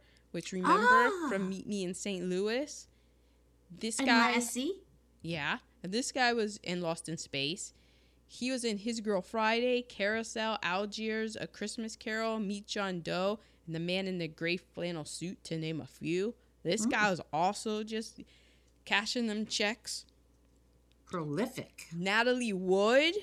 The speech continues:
Speaker 1: as Susan
Speaker 2: Yes.
Speaker 1: Walker. She was eight
Speaker 2: Yeah.
Speaker 1: years old when she made this. This is eight-year-old Natalie Wood. Nerd alert. Natalie Wood had three Oscar nominations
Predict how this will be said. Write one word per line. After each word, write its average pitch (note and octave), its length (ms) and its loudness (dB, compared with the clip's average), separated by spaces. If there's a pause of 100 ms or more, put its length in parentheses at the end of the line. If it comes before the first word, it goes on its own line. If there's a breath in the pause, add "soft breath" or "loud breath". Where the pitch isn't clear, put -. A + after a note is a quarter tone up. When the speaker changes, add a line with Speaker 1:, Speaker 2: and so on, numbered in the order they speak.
(180)
Speaker 1:
as G#3+ 180 2
Susan A3+ 580 0
Speaker 2:
Yes. C#3 100 -2
Speaker 1:
Walker. D#4 580 2 (100)
She C4+ 200 -2
was B3+ 260 -2
eight B3 240 2
Speaker 2:
Yeah. B3 80 -2
Speaker 1:
years B3 240 2
old G#3+ 260 2
when C#4 160 -2
she D4 200 -4
made C#4+ 320 -2
this. C#4+ 200 -6
This A#3+ 200 -8
is G#3 120 -6 (100)
eight-year-old A3+ 720 -2 (220 soft breath)
Natalie F#3 440 0
Wood. C#3+ 340 -6 (160)
Nerd A#3 380 2
alert. D#3 340 -2 (400 soft breath)
Natalie C4+ 420 0
Wood A3 360 -2
had - 260 -12
three B3+ 440 -4
Oscar F#3 460 -2
nominations D#3+ 920 -6